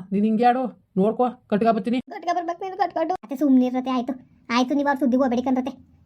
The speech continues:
Speaker 2: ಮಾವನ್ಗೂ ಹೇಳ್ತೀನಿ, ಇನ್ನು ಅವ್ರ ಕೂಟ್ ಮಾತಾಡ್ಬೇಡಿ ಅಂತ ಸುಮ್ನಿರಿ ನೀವು. ಮಗ ಹೇಳ್ತೀನಿ ಕೇಳು, ಇವ್ನು ಏನಾರು ತಿರ್ಗಾ ಅವ್ರ ಸುದ್ದಿಗೆ ಬಂದ್ ನಾನ್ ಬದುಕಕ್ಕಿಲ್ಲ ಕಣ್ ಮಗ, ನಾನು ಏನಾದ್ರು ಬಡ್ಕ ಸತ್ತೋಗ್ಬಿಡ್ತೀನಿ ನಾನು.
Speaker 1: ನಿನ್ಗೆ ಗೊತ್ತಿರೋದು ಅದೇ ಕತೆ ಹೋಗು, ಇನ್ನೇನ್ ಮನೆ ಉದ್ಧಾರ ಮಾಡ್ಕೊಳ್ಳೋ ಬುದ್ಧಿ ಗೊತ್ತಿಲ್ಲ,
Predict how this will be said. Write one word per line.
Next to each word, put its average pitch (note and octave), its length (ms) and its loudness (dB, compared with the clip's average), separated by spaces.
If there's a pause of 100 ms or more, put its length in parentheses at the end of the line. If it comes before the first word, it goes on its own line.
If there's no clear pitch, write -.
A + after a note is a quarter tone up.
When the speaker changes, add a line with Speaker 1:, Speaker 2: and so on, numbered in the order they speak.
(140)
Speaker 2:
ಮಾವನ್ಗೂ C4 340 2
ಹೇಳ್ತೀನಿ, C4+ 260 0 (240)
ಇನ್ನು C4+ 160 2
ಅವ್ರ B3+ 120 2
ಕೂಟ್ C#4+ 160 -2
ಮಾತಾಡ್ಬೇಡಿ B3 360 0
ಅಂತ B3+ 180 -2
ಸುಮ್ನಿರಿ C#4 320 2
ನೀವು. D4 120 0 (240)
ಮಗ D4 120 -6 (160)
ಹೇಳ್ತೀನಿ D#4+ 340 -4
ಕೇಳು, E4 160 -2 (120)
ಇವ್ನು D#4 200 -4
ಏನಾರು E4 360 -4
ತಿರ್ಗಾ D#4+ 180 0
ಅವ್ರ E4 120 -2
ಸುದ್ದಿಗೆ E4 220 -2
ಬಂದ್ E4 160 -2
ನಾನ್ E4 220 -2
ಬದುಕಕ್ಕಿಲ್ಲ E4+ 400 -4
ಕಣ್ E4+ 140 -6
ಮಗ, E4+ 100 -4 (400)
ನಾನು D#4+ 180 -2
ಏನಾದ್ರು D#4+ 220 -2
ಬಡ್ಕ D#4+ 220 -4
ಸತ್ತೋಗ್ಬಿಡ್ತೀನಿ D#4+ 460 -4
ನಾನು. E4 200 -2
Speaker 1:
ನಿನ್ಗೆ A#3 160 -2
ಗೊತ್ತಿರೋದು A3 300 2
ಅದೇ G#3 160 0
ಕತೆ A3+ 160 -2
ಹೋಗು, B3 160 0 (220)
ಇನ್ನೇನ್ G3+ 220 0
ಮನೆ F#3 180 2
ಉದ್ಧಾರ G#3 220 0
ಮಾಡ್ಕೊಳ್ಳೋ G#3 240 -4
ಬುದ್ಧಿ G#3 160 0
ಗೊತ್ತಿಲ್ಲ, G#3+ 220 0